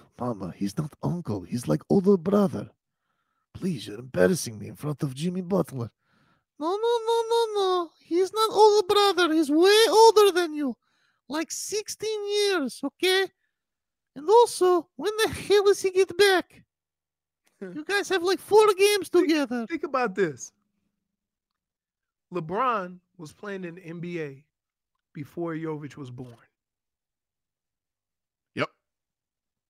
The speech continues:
Speaker 2: So some little kid sitting around saying, "One day I'm gonna be LeBron James," when he's five,
Speaker 1: Huh?
Speaker 2: and then ends up
Speaker 1: Of
Speaker 2: playing
Speaker 1: course.
Speaker 2: against LeBron James. It's pretty amazing.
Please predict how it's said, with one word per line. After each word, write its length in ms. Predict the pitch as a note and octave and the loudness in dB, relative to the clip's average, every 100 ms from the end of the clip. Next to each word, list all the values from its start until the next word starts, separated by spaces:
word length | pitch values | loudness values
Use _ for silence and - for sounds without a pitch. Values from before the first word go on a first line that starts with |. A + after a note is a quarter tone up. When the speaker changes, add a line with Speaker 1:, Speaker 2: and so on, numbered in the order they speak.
| _ _ _ _ _ _ _ _ _ _ _ _ | _ _ _ _ _ _ _ _ _ _ _ _
Speaker 2:
So 140 | - - - - - - _ | -2 0 0 -6 -14 -20 _
some 320 | - G#3 A#3 | 2 2 4
little 200 | A#3 G#3+ | 4 2
kid 460 | G#3+ A#3 G3 E3+ - _ _ _ _ _ _ _ _ _ _ _ _ | 0 4 6 4 -4 _ _ _ _ _ _ _ _ _ _ _ _
sitting 300 | - G#3+ F#3+ | -2 -2 0
around 320 | G3+ G3 E3+ | 2 2 2
saying, 320 | D#3+ D#3+ C#3+ | -2 -4 -4
"One 200 | C3+ G#3+ | 0 2
day 160 | G3 G3 | 6 4
I'm 100 | G3 | 4
gonna 160 | F#3+ F3+ | 0 -2
be 140 | E3 F3+ | -4 -4
LeBron 440 | D3 E3+ F3+ E3+ | 0 2 2 0
James," 600 | D#3 F3+ D3 A#2 B2+ _ _ _ _ _ _ _ _ _ _ _ _ | -2 -2 -4 -12 -20 _ _ _ _ _ _ _ _ _ _ _ _
when 160 | D#3+ E3+ | -8 -6
he's 160 | D#3+ - | -8 -4
five, 440 | G#3 F3+ B2 B2+ | 0 0 0 -6
Speaker 1:
Huh? 280 | E4+ F#4+ F#4 _ _ _ - | 0 2 0 _ _ _ -10
Speaker 2:
and 140 | F3 E3+ | 0 8
then 160 | A#3+ | 8
ends 220 | A3+ A3 | 8 8
up 140 | G#3+ E3+ | 6 6
Speaker 1:
Of 60 | |
Speaker 2:
playing 220 | A3 B3 G3+ | 2 6 6
Speaker 1:
course. 100 | F#3 | 4
Speaker 2:
against 160 | F3 | 0
LeBron 460 | F3+ D#3+ F#3 F#3+ F#3 | -4 2 6 6 6
James. 460 | F#3 F#3+ D3+ C#3 - _ - | 2 2 0 -8 -18 _ -6
It's 160 | A3 G#3 | -6 0
pretty 280 | G#4+ G#4 A#3+ | 2 6 4
amazing. 540 | G3+ G3+ F#3 D3+ | 4 -2 -2 -6